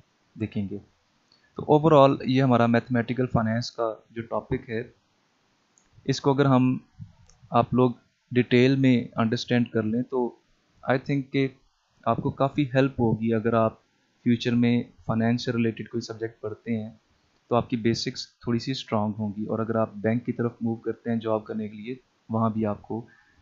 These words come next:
ये subject काफ़ी help करेगा, ये वाला topic जो है mathematical finance।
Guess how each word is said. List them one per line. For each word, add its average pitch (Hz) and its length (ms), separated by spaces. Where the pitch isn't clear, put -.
ये 113 140
subject 113 360
काफ़ी 113 280
help 113 300
करेगा, 104 300
ये 107 160
वाला 107 160
topic 107 300
जो 104 120
है 101 80
mathematical 107 460
finance। - 540